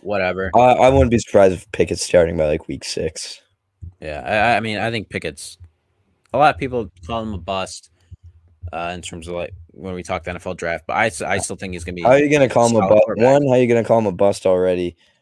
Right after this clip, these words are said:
Speaker 1: Well, that was back when we were doing the
Speaker 2: Yeah.
Speaker 1: N F L draft
Speaker 2: And
Speaker 1: talk.
Speaker 2: two, like, the Steelers know, like,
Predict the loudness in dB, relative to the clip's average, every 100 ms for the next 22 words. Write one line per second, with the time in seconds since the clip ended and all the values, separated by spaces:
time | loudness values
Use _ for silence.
0 | _ -2 -2 0 -4 -4 -8 -10 -8 -2
1 | -2 -2 -10 -14 -14 -12 -2 -2 -2 -8
2 | -4 -2 0 -2 0 0 -2 -8 _ _
3 | _ _ _ _ _ _ _ _ _ _
4 | _ -20 -20 -20 -20 _ -16 -12 -10 -6
5 | 0 2 0 -4 -4 -2 -2 -4 -6 -6
6 | -10